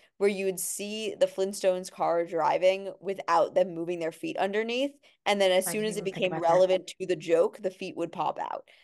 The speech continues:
Speaker 1: That would bug the heck out of me as a kid. And now that I'm grown up, I know the reason is it's a lot easier to drive a car where the wheels are spinning than it is to draw feet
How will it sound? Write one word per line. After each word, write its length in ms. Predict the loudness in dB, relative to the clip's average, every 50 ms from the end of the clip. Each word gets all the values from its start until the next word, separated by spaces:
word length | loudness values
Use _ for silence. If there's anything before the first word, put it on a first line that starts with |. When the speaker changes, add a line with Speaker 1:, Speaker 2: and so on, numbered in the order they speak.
| _ _
Speaker 1:
That 160 | 2 4 4 6
would 200 | 4 2 0 -2 -8 -20 _ _ _ 6
bug 260 | 6 6 6 4 2 -2 0
the 160 | 2 2 2 2 -2 -6 -4
heck 200 | -4 -2 0 2
out 160 | 2 2 2
of 60 | 0
me 160 | -2 -4 -4 -4
as 160 | -6 -6 -8
a 20 | -4
kid. 360 | 2 4 4 4 2 0 -4 -14 -18 -4 0
And 140 | 0 2 4
now 160 | 4 4 4
that 120 | 6 4
I'm 140 | 4 4 4
grown 220 | 4 4 6 6 4
up, 140 | 4 4 4
I 80 | 2
know 240 | 2 2 2 0 0
the 160 | 0 -4 -6
reason 360 | -6 -8 -8 -8 -8 -6 -4
is 180 | -4 -4 -2 -4
it's 160 | -4 -2 -2
a 40 | 0
lot 200 | 4 4 4 2 2
easier 280 | -2 -8 -8 -6 -8 -8 -4
to 40 | 0
drive 240 | 2 4 4 4 4
a 40 | 0
car 420 | 0 2 4 6 6 6 4 4
where 120 | 2 0 -2
the 80 | -2
wheels 320 | -2 0 0 0 0 0 0
are 80 | -4
spinning 420 | -6 -8 -6 -6 -4 -4 -4 -2 0
than 120 | 0 0
it 120 | 0 0
is 200 | -2 -4 -4 -6 -8
to 140 | -10 -10 -10
draw 340 | -6 -2 2 2 2 2 2
feet 420 | -2 _ -16 -16 -14 -14 -16 -8